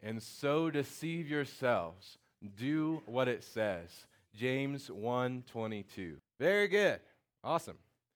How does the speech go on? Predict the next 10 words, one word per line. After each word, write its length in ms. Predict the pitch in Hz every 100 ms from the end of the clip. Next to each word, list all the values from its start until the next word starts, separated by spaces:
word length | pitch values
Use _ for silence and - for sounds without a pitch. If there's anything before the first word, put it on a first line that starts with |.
| _ _ -
You 60 |
guys 140 | 127 92
did 140 | 95
awesome. 240 | 139 - _ _ _ _ _ _
Um, 380 | 120 117 107 95 90 _ -
we 200 | 156 214
are 180 | 143 131
going 320 | 127 147 151 147
to, 280 | 131 120 110
uh, 280 | 101 95